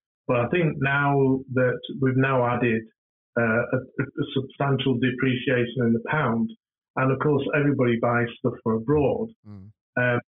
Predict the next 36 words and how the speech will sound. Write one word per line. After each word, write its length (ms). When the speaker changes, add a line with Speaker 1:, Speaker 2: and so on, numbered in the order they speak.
Speaker 1:
that's 200
an 100
immediate, 460
that's 240
pretty 160
much 220
an 80
immediate, 280
immediate 380
impact, 380
unless 280
you've, 220
you've 260
forward 300
bought 380
that, 200
uh, 120
the 160
currencies. 580
Um, 540
and, 320
uh, 840
yeah, 200
the, 260
the, 180
the, 120
that, 200
that 180
kind 140
of 100
change 320
in 180
value 380
of 80
the 160
pound 440